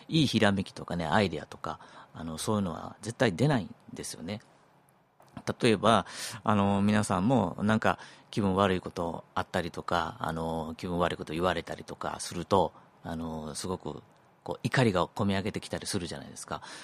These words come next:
で、そういう時って、あの、絶対いいアイデアとか、当然笑顔も出ませんしね。あの、そういう時は、本当に、いい、悪いことしか出てこないと思うんですけど、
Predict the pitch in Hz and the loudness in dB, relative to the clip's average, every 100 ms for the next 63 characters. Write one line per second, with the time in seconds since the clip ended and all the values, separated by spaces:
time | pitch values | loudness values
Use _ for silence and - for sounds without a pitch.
0 | - - - - 175 175 160 143 - _ | -16 -10 -2 4 6 6 2 -2 -8 _
1 | 90 76 - - 85 82 85 80 76 73 | -4 -4 -8 -14 -8 -6 -4 -6 -6 -8
2 | - - _ _ - 117 113 - 107 101 | -10 -14 _ _ -10 2 2 4 2 2
3 | - _ - 104 95 82 - - 82 78 | 0 _ 0 2 2 0 -6 -10 -8 -8
4 | - - 107 101 - 127 110 85 76 78 | -10 -4 0 0 4 6 6 4 0 -6
5 | 82 80 - 76 - 82 - - - - | -6 -6 -8 -10 -10 -12 -12 -14 -12 -10
6 | - - - 85 82 - 120 113 101 95 | -10 -12 -8 -6 -6 -2 -2 0 -2 2
7 | 117 87 - _ _ _ _ _ _ _ | 2 2 -2 _ _ _ _ _ _ _
8 | _ _ _ _ 107 - - - 110 92 | _ _ _ _ -20 -20 -10 0 0 0
9 | - - 80 78 78 78 76 - 127 117 | -4 -12 -10 -8 -10 -10 -12 -2 2 2
10 | - - - - - - - - _ _ | 0 -8 -10 -8 -10 -12 -18 -20 _ _
11 | - 104 - 90 69 69 80 - - 76 | -12 -8 -4 -4 -6 -12 -14 -16 -12 -10
12 | 71 | -12